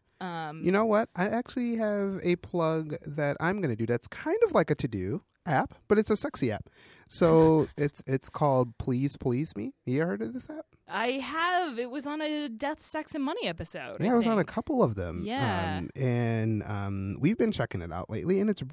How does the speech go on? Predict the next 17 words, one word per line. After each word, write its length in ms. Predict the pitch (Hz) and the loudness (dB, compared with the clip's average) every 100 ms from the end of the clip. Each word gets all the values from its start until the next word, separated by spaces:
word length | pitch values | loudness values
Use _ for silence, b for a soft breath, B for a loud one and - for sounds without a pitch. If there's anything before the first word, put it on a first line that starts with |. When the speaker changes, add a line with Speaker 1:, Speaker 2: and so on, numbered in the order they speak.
| - | -2
Speaker 2:
really, 260 | 285 262 | 0 0
really 200 | 254 247 | 2 0
interesting. 420 | 254 302 240 147 139 | 0 -2 0 0 4
So 120 | 160 | 4
it 80 | - | 4
kind 160 | 220 | 0
of 60 | 240 | 0
has, 100 | 226 | 2
like, 160 | 190 - | 0 -2
a 60 | |
flow 560 | - - 147 143 156 156 B B B B - | -4 0 4 4 4 2 B B B B -4
of 440 | 220 294 294 233 - _ - | 0 2 0 -2 -8 _ -14
kind 280 | - 453 494 | -8 -4 0
of 80 | 508 | -2
like 160 | 480 480 | -2 -6
a 60 | |
to-do 380 | - - 370 | -6 0 2